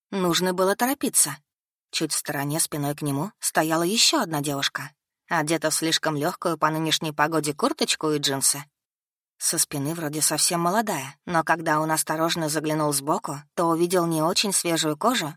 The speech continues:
и морщинки вокруг глаз. Волосы у девицы были покрашены в разные цвета — зелёный и розовый. В ушах наушники плеера, и даже вместо сумки за спиной у неё болтался кожаный, далеко не новый рюкзачок.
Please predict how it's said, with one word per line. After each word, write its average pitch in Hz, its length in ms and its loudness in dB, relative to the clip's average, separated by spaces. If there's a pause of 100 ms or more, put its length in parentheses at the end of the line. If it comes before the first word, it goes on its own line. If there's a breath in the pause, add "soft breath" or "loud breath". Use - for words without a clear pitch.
и 190 120 0
морщинки 185 540 2
вокруг 156 360 0
глаз. 139 340 -2 (640)
Волосы 151 500 2
у 220 100 0
девицы 151 460 -2
были 151 220 -2
покрашены 151 640 0
в 165 40 -2
разные 160 340 0
цвета — 233 340 -2 (300)
зелёный 185 500 2
и - 160 -2
розовый. 139 540 -4 (440)
В 151 120 -2
ушах 147 380 4
наушники 180 520 2
плеера, 170 540 0 (120)
и 180 120 -2
даже 165 300 2
вместо 160 340 0
сумки 196 580 0
за 175 220 2
спиной 170 420 2
у - 40 2
неё 170 260 0
болтался 165 520 2
кожаный, 175 600 0
далеко 170 440 2
не 320 140 2
новый 160 280 2
рюкзачок. 147 600 0